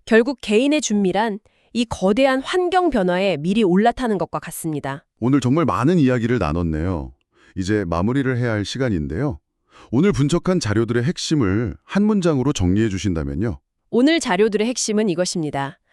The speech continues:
Speaker 1: 설탕세는 단순한 세금 이야기가 아니라 우리 사회가 과도한 단맛과 공식적으로 결별하려는 첫 신호탄입니다.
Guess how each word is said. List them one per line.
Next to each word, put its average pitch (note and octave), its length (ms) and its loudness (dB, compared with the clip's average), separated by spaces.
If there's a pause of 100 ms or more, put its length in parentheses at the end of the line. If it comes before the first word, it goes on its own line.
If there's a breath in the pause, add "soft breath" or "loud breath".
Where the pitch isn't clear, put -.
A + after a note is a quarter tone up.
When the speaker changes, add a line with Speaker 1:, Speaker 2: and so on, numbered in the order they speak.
(280 soft breath)
Speaker 1:
설탕세는 D4+ 680 2
단순한 G3+ 560 0
세금 E4 360 0
이야기가 D3+ 360 0
아니라 D3+ 440 -2 (420 loud breath)
우리 B3+ 220 4
사회가 C4+ 580 2
과도한 B3+ 560 2
단맛과 F3+ 720 0
공식적으로 G#3 840 0
결별하려는 G3 760 2
첫 - 140 -6
신호탄입니다. D#3+ 920 -4